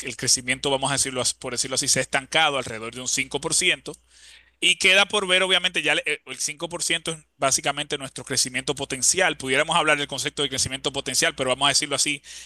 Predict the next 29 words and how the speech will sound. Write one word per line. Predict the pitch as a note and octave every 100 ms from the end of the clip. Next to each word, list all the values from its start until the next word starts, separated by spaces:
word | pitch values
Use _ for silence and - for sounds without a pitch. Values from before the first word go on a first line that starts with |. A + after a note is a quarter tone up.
| -
que | D3
es | D3+
nuestro | F3 D3+
crecimiento | D3+ C#3 C#3 C#3 D3+ D#3 D3+
de | C#3
largo | C#3+ D3 C#3
plazo | D3+ C#3+ D3
tope, | - G#3 G#3 - D3 G3 C#3+
ese | -
es | C#3
el |
crecimiento | C#3 C3 C3 B2+ C3+
to-, | - _ B2+
potencial, | - C#3+ D3 D3 F3+ D#3+ E3+ - - - -
y | E3+ D#3
ya | E3
estamos | - E3+ E3+ E3 -
en | - D3 C#3 C#3 C3+ C3 C3
niveles | C3+ C3+ D#3+ F3
del | D3
crecimiento | - - A#2+ A#2+ B2
potencial. | B2 B2 A2+ - G2 - - - - -
Hay | D#3 F3
que | F3+
ver | E3+ D#3+
si | E3 D#3
esta | F3
tendencia | D#3 C#3+ D3 C#3 C#3
continúa | - C3+ B2+ C#3 G#3 A#3+ A#3